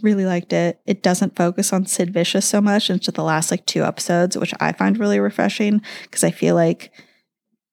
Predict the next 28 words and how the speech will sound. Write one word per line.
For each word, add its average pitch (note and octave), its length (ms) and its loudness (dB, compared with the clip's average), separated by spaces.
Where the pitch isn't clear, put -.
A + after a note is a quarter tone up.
he - 260 0
overshadows D3+ 1000 0
the - 60 0
band's D3+ 300 0
accomplishments F3 680 -2
before E3+ 340 0
he E3 100 0
even E3+ 160 0
showed C#3+ 240 -2
up. C#3+ 300 0
Um, - 480 -2
like, F3 220 0
I F3 60 -2
think F#3+ 180 2
he F3 100 0
only E3+ 200 2
even E3 220 0
played D#3+ 360 0
in D#3+ 120 0
one D2+ 160 0
song, E2+ 440 0
and E2+ 100 0
then E2+ 100 2
Steve E3+ 300 -2
Jones - 360 0
had - 160 -4
to, - 60 -6
like, - 240 -4